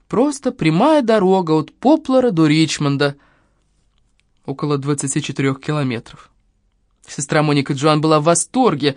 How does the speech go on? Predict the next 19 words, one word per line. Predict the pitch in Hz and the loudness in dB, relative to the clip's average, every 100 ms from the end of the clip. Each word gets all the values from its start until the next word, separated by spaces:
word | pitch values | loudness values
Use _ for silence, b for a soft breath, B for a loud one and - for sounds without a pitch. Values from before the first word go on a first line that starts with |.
| B B | B B
от | 165 151 | -4 -4
нового | 147 175 226 170 | 0 2 4 4
для | 143 147 | 2 0
неё | 151 147 | 0 0
транспорта. | 143 135 - 131 - 143 _ _ _ _ - | 0 -2 -2 -10 -12 -20 _ _ _ _ 0
Никакой | 175 214 311 381 | 2 2 2 2
больше | 339 349 - 311 | 4 4 2 -2
суеты, | - 294 277 202 214 202 | 0 0 0 -2 -2 -2
поисков | 220 226 - 202 | -2 -2 -2 -2
билета, | 170 202 185 185 165 160 B B B 190 | 0 0 2 0 -2 -8 B B B 2
никаких | 190 190 220 - | 2 2 0 0
подсчётов | 180 - 220 196 | -2 0 0 -2
шиллингов | - 208 202 185 - | 0 0 0 0 -2
и | 185 | -4
пенсов, | - 220 233 214 196 | 0 2 2 0 -4
и | |
всё | 175 185 | -4 -4
совершенно | - 226 285 254 | -2 0 2 2
бесплатно. | 349 - - 494 508 - 143 | 2 0 0 2 2 -2 -6